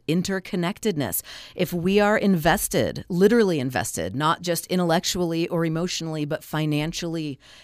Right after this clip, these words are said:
invested in this public radio station, we know without a doubt that we are interconnected in this community. We are helping to sustain a resource that gives back to us and to all the other people in this community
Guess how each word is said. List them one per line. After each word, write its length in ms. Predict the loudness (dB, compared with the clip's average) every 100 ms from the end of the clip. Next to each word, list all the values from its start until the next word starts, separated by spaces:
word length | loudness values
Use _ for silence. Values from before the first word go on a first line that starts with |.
| _ 0
invested 960 | 2 2 2 0 0 -2 -2 -2 -4 -12 _ _ 4
in 220 | 6 6
this 220 | 4 0
public 420 | -4 -2 0 0
radio 400 | 0 0 0 -2
station, 640 | -2 -2 -2 -2 -2 -2 -4 -10 -16 -4
we 260 | 2 4
know 560 | 4 4 2 0 -4 -10 _ 0
without 420 | 2 2 2 2
a 80 | 2
doubt 440 | 2 2 2 0 _ _
that 200 | 0 2
we 180 | 4 4
are 160 | 4 2
interconnected 760 | -2 -2 -4 -2 -4 -2 -4 -2
in 140 | -2 -2
this 160 | -4
community. 500 | -6 -4 -4 -4 -6
We 120 | -4 -2
are 120 | -2
helping 480 | 0 0 0 -2 -4 -12 _
to 140 | -6 -4
sustain 1000 | -2 0 0 0 2 4 2 0 -2 -6 -12 -10 -2
a 120 | 0
resource 880 | 2 2 2 0 0 -2 -2 -4 -6 -10 -8
that 300 | -4 -4 -4
gives 320 | 0 0 0 2
back 260 | 4 4 0
to 120 | 2
us 240 | 2 4
and 160 | 2 0
to 120 | 0
all 160 | 2 2
the 160 | 2 -2
other 160 | -4
people 340 | -4 -4 -2 0
in 120 | 0
this 160 | -2
community 580 | -4 -2 0 0 0 -2